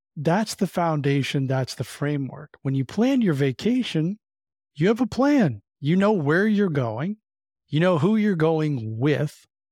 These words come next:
You know how long you're gonna be there. You know what you're doing on a daily basis. You know where you're eating typically, and you know the activities that you're doing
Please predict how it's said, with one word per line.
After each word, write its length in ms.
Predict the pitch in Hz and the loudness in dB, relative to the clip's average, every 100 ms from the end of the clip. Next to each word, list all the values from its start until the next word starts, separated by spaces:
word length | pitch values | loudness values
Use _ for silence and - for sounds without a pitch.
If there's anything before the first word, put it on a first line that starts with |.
| _ _ _ - | _ _ _ -6
You 120 | 143 | 0
know 120 | 185 | 0
how 220 | 131 180 | 2 0
long 340 | 180 165 185 180 | 0 0 0 0
you're 140 | 156 | 0
gonna 240 | 139 139 117 | 0 -2 -2
be 200 | 123 123 | -4 -2
there. 240 | 131 160 | -2 -2
You 160 | 151 135 | 0 0
know 140 | 156 | 0
what 240 | 208 196 | 0 -2
you're 80 | 160 | -4
doing 340 | 127 143 160 151 | -2 -2 -2 -2
on 160 | 127 | -2
a 80 | 117 | -4
daily 380 | 110 123 120 117 | -4 -4 -2 -6
basis. 720 | 113 113 113 180 220 - - | -8 -10 -8 -4 -6 -6 -14
You 140 | 127 | -6
know 120 | 127 190 | -2 -2
where 200 | 185 165 | 0 0
you're 200 | 131 123 | 0 2
eating 400 | 139 185 160 156 | 0 0 -2 -2
typically, 680 | - 131 139 - 170 202 | -2 -2 -2 -4 -4 -2
and 100 | 175 | -2
you 80 | 139 | -2
know 220 | 160 196 | 0 0
the 160 | 190 196 | 0 0
activities 720 | 196 - 226 247 185 147 123 | -2 -2 -2 0 2 2 2
that 160 | 131 139 | -2 -4
you're 120 | 127 | -10
doing 480 | 117 123 110 139 | -8 -8 -6 -8